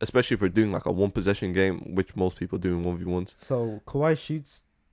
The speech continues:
Speaker 2: his three. LeBron has his hand. Okay, who starts then?
Speaker 1: He
Speaker 2: Kawhi,
Speaker 1: starts.
Speaker 2: Kawhi starts.
Speaker 1: Okay, 'cause
Speaker 2: Let's
Speaker 1: we're, let's just say we're doing a shooting game for the, for the who gets the
Speaker 2: I
Speaker 1: ball
Speaker 2: don't,
Speaker 1: first.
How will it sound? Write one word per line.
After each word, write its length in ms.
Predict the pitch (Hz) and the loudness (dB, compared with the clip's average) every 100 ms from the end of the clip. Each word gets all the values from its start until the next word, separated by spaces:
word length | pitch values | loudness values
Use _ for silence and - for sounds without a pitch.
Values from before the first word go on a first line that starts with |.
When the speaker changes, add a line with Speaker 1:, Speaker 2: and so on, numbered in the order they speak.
| _ - | _ -8
Speaker 2:
his 160 | - | -8
three. 360 | - 135 135 151 _ _ - _ _ - | -4 -2 -2 -4 _ _ -20 _ _ -12
LeBron 320 | 104 120 120 | 0 0 2
has 160 | 117 113 | -2 -4
his 80 | 110 | -6
hand. 180 | 113 - | -8 -4
Okay, 200 | 135 135 | -2 0
who 140 | 180 | 0
starts 300 | - 160 110 | 0 -2 -2
then? 200 | - 104 - _ _ _ _ _ _ | -6 -10 -12 _ _ _ _ _ _
Speaker 1:
He 60 | 98 | 0
Speaker 2:
Kawhi, 40 | 131 | 6
Speaker 1:
starts. 380 | 117 110 - 135 | 8 6 4 -8
Speaker 2:
Kawhi 360 | - 143 143 | -2 2 2
starts. 360 | 131 131 104 - - | 0 -2 -4 -6 -4
Speaker 1:
Okay, 340 | 113 110 98 - - 64 71 | -2 2 0 -2 -8 -10 -6
'cause 220 | - 139 | -2 -2
Speaker 2:
Let's 160 | - 104 | 0 0
Speaker 1:
we're, 40 | 95 | 4
let's 220 | 113 - | 4 4
just 120 | 101 | 0
say 140 | 117 104 | 4 4
we're 120 | 98 | 4
doing 180 | 101 90 | -2 -4
a 40 | |
shooting 340 | 90 113 - 92 | -4 -6 -6 -6
game 180 | 80 | -10
for 120 | 90 - | -10 -12
the, 100 | - | -14
for 240 | - - | -14 -16
the 160 | - - | -14 -12
who 140 | 110 | -10
gets 260 | - 87 - | -10 -10 -6
the 60 | 120 | -6
Speaker 2:
I 20 | |
Speaker 1:
ball 60 | 110 | -4
Speaker 2:
don't, 100 | 107 | -6
Speaker 1:
first. 140 | - | -8